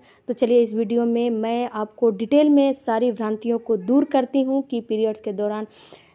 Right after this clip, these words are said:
जो है रिलेशन में रहने से क्या होता है, क्या नहीं होता है, क्या कंसीव होता है कि नहीं होता है,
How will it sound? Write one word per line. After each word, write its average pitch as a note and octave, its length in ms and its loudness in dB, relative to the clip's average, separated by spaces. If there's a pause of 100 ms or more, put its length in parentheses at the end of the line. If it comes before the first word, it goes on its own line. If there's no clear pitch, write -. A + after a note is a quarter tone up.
(120)
जो A#3 140 2
है A#3 320 4
रिलेशन A3+ 400 0
में A3 340 0
रहने A3 320 -4
से A#3 180 -4
क्या A#3+ 240 0
होता B3 420 0
है, A#3+ 180 -2
क्या G#3+ 260 -6
नहीं G#3+ 320 -2
होता B3 280 -2
है, A#3+ 140 -2
क्या A#3+ 220 -4
कंसीव G#3 440 -4
होता A3+ 360 -2
है C4 260 0
कि B3+ 220 -6
नहीं G#3 440 -2
होता B3+ 280 -2
है, C4+ 140 -6